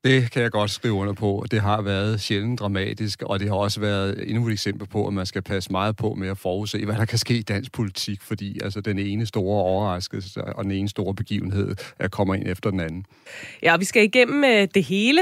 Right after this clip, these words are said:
Speaker 2: så meget vi kan nå i hvert fald, og det skal vi i godt selskab med to gode venner af programmet, nemlig, øh, dig, Kasper Dahl, politisk redaktør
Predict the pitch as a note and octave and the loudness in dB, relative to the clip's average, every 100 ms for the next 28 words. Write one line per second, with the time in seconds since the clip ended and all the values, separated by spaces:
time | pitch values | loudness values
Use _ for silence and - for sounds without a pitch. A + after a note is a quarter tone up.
0 | C#4+ F#3+ - F#3+ A3 A#3+ G3 G3+ C#4 C#4+ | 2 -2 2 6 6 4 2 4 4 4
1 | A#3+ A3 A#3 A3 G#3+ - A3 C4 A#3 A3+ | 4 4 2 0 -2 0 0 0 2 2
2 | B3+ C4 C#4+ - B3 A3+ A3 G#3 F#3+ E4 | 2 0 0 2 0 2 2 2 2 0
3 | D4+ C4+ B3+ G3+ A#3 C#4+ A3 F#3 G#3 A#3+ | 0 -2 0 2 4 4 4 2 6 6
4 | C4+ D4+ A3+ G#3+ G#3+ G#3 E3+ F3+ G3 C#4+ | 4 -2 -2 -2 -2 -2 0 2 2 2
5 | C4+ A#3+ - A3 G#3+ A3 - A3 A#3 - | 0 0 -2 0 0 0 0 -2 -2 -2
6 | G3 F#3+ B3+ | -2 0 0